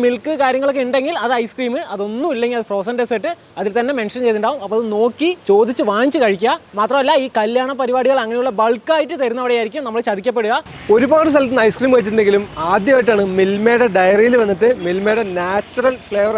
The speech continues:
Speaker 2: ഐസ്ക്രീം കഴിക്കുന്നത്. ഒരു രക്ഷയില്ലാത്ത ഐസ്ക്രീമാണ്. അപ്പോൾ ഗ്രീൻ മാംഗോ കസിൻസ് കോഴിക്കോട് ജില്ലയിൽ വന്നു, മിൽമയുടെ ഡയറിയിൽ വന്നിട്ട് ഐസ്ക്രീം ഒക്കെ എങ്ങനെയാണ് ഉണ്ടാക്കുന്നതൊക്കെ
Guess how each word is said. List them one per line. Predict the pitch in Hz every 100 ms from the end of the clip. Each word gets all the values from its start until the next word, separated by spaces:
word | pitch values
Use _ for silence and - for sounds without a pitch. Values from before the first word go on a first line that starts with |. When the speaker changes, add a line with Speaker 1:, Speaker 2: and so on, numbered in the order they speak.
| 180
Speaker 2:
ഐസ്ക്രീം | - 214 208
കഴിക്കുന്നത്. | 165 143 127 104 - - - - - - - - - - - - - 190
ഒരു | 220 277
രക്ഷയില്ലാത്ത | 247 233 254 247 220
ഐസ്ക്രീമാണ്. | - 240 220 208 262 -
അപ്പോൾ | 180 190
ഗ്രീൻ | 185 214
മാംഗോ | 247 262 254
കസിൻസ് | 226 233 240 294 -
കോഴിക്കോട് | 185 208 233 254 254
ജില്ലയിൽ | 254 233 240 202
വന്നു, | 190 233 - - -
മിൽമയുടെ | 190 208 233 247
ഡയറിയിൽ | 208 208 233 240
വന്നിട്ട് | 214 208 269 170 185
ഐസ്ക്രീം | - 262 247
ഒക്കെ | 254 226
എങ്ങനെയാണ് | 226 247 233
ഉണ്ടാക്കുന്നതൊക്കെ | 240 240 240